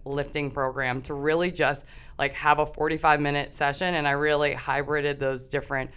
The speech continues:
like, women typically go to cardio because they want to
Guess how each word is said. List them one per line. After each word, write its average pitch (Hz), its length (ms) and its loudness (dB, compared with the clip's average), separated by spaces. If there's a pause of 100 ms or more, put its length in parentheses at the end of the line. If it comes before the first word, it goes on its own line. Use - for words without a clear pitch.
(260)
like, 156 100 -4
women 185 400 4
typically 170 840 0
go 151 180 4
to 151 80 0
cardio 139 520 0
because 139 240 -8
they 139 200 0
want 123 400 -6
to 123 440 -6